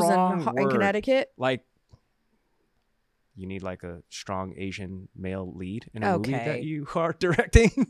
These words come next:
Speaker 2: <laughs> Like, are you
Speaker 1: I'm that one.
Speaker 2: <laughs> 'Cause I, or a, or a Polish male lead. Okay? 'Cause I, I'm him. I can be that guy.
Speaker 1: You could play Gronk in
Speaker 2: 'Cause
Speaker 1: the
Speaker 2: it's
Speaker 1: adaptation of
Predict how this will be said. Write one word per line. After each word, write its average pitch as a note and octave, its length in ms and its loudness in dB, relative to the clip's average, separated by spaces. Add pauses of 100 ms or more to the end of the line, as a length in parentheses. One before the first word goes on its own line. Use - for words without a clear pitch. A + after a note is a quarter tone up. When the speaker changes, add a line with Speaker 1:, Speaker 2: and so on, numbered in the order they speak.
Speaker 2:
<laughs> - 40 -4 (840)
Like, A#3 460 6 (240)
are C3+ 200 8
you D3 400 8
Speaker 1:
I'm C4 240 10
that D#4 240 10
one. D4+ 300 8
Speaker 2:
<laughs> A3+ 440 8
'Cause F3 160 6 (100)
I, E3+ 180 8 (180)
or A#3+ 260 10
a, A#3+ 80 4 (220)
or C4+ 340 6 (760)
a A2+ 60 0
Polish - 460 6
male G2+ 180 -2
lead. F2 280 -8 (720)
Okay? F#3+ 300 6 (100)
'Cause A2 220 -2
I, E3 240 0
I'm E3+ 140 0
him. G#3 380 -2 (500)
I C#3 60 0
can F#3 120 -8
be G3 100 -2
that F#3+ 180 0
guy. G3+ 340 -4 (140)
Speaker 1:
You A3 300 2
could B3+ 200 -2
play A3 260 4
Gronk G#3 720 -2 (320)
in A3+ 540 4
Speaker 2:
'Cause D3 200 4
Speaker 1:
the B3 120 6
Speaker 2:
it's A3+ 100 2
Speaker 1:
adaptation A#3 840 10
of A3+ 440 10